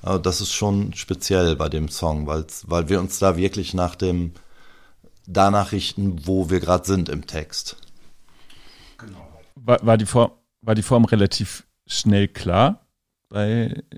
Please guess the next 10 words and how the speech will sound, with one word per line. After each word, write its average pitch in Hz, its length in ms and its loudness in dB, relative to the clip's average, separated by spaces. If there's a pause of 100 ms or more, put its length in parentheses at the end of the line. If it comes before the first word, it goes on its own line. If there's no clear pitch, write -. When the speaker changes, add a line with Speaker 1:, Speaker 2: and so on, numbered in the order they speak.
(380)
Speaker 3:
dem 110 120 -2
Song 117 240 -4
über 107 140 -2
Nordberg? 113 320 -2
Speaker 2:
N-, 151 500 10
das 143 260 6
war 156 200 8
so 156 140 6
ein 160 260 4
ziemliches - 1120 0